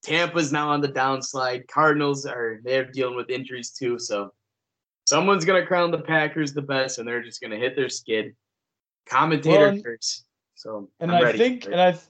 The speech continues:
Speaker 2: I think too, um, you know, I think they, they sh-, like to show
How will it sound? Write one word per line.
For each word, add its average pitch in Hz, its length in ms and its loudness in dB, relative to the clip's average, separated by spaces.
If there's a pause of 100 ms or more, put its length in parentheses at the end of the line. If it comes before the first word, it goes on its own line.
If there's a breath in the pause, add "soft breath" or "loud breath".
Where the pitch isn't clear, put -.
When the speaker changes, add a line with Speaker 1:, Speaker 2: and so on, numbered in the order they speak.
(180)
Speaker 2:
I 156 140 2
think 233 380 -2
too, 165 460 0
um, 131 540 -2 (400)
you 151 140 -4
know, 139 100 0
I 131 100 -2
think 147 360 -6
they, 135 180 2
they 135 220 -2
sh-, - 160 -10
like 139 180 0
to 135 100 -10
show 135 500 0